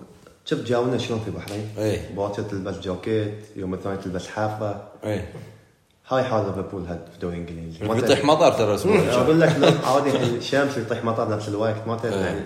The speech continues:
Speaker 1: هاي دو-، هاي ليفربول. يوم يلعبون أسبوع يلعبون زين، أسبوع ما يلعبون زين. شخصية الفريق، شخصية الفريق تحس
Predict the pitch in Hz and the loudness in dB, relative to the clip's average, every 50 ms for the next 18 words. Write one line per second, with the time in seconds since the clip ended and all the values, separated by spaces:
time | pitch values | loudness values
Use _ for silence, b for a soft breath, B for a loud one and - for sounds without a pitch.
0 | - - 117 127 135 135 131 123 120 117 110 107 107 98 - 107 117 123 123 117 | -4 0 2 4 4 6 4 4 2 0 0 -2 -2 -2 0 2 2 2 2 2
1 | 107 98 92 87 87 85 - 90 82 - - - B B B B B B B B | 2 0 -2 -4 -6 -8 -8 -10 -12 -12 -14 -20 B B B B B B B B
2 | 107 120 143 151 147 147 139 139 131 135 139 147 143 139 131 - - - 131 139 | 2 4 6 6 8 6 6 6 4 4 4 4 4 2 2 0 -4 -6 -4 0
3 | 151 147 139 135 135 131 131 135 147 147 139 135 151 156 160 160 165 160 160 - | 0 2 2 4 2 2 2 2 2 2 2 2 4 4 4 4 2 0 -2 -6
4 | - - - - - 131 127 123 113 104 107 101 95 87 82 87 87 85 82 82 | -12 -18 -18 -14 -10 -4 -2 0 0 0 0 0 0 -2 -4 -4 -8 -8 -8 -10
5 | 85 82 80 B B B B B B B B B - _ _ _ _ _ - - | -12 -14 -14 B B B B B B B B B -20 _ _ _ _ _ -2 2
6 | - 135 - - - 180 185 185 185 180 - - - - - - 120 117 113 - | 2 2 2 2 2 4 6 8 6 6 4 0 -6 -8 -6 -6 -4 -4 -4 -2
7 | - 120 135 156 151 - - - - - - 113 107 101 101 - - - 113 110 | -2 0 0 2 0 0 -2 -8 -14 -14 -10 -10 -10 -10 -10 -10 -8 -6 -6 -2
8 | - 156 147 - 135 117 - 110 113 139 139 131 - - - 113 104 - - - | -2 -2 0 0 -2 -4 -4 -2 -4 -4 -4 -6 -8 -8 -10 -10 -10 -10 -14 -16
9 | - | -18